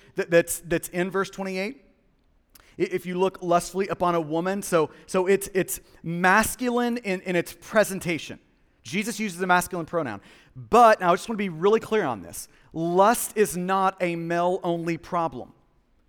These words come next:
It's not a male-only problem. And I have mistakenly addressed it that way for a lot of just m-, my preaching sort of history. A-, and I've done that wrongly. It, it's not just a male problem. It is a human problem.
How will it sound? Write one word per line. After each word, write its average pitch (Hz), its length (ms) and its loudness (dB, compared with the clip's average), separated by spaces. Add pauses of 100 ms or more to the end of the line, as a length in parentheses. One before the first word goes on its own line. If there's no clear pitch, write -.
(280)
It's - 140 -14
not 190 140 2
a 190 40 0
male-only 151 440 -2
problem. 95 400 -10 (1300)
And 180 140 0
I 196 260 4
have 202 300 2
mistakenly 196 840 -2
addressed 160 560 -2
it 208 100 -8
that 208 220 2
way 202 240 -2
for - 220 -10
a 170 80 0
lot 170 300 0
of 160 100 -6
just - 240 -12 (320)
m-, 151 140 -14
my 165 440 2
preaching 185 540 -8
sort 180 160 -6
of 147 80 -6
history. 190 400 -8 (580)
A-, 208 140 2
and 208 100 2
I've 196 140 4
done 220 160 4
that 214 320 -2
wrongly. 202 500 -2 (140)
It, 208 160 4
it's - 180 2
not 208 400 2
just 220 260 -2
a 208 120 0
male 202 180 0
problem. 202 440 -2
It 208 120 6
is 214 200 2
a 190 80 -2
human 208 580 -6
problem. 123 480 -8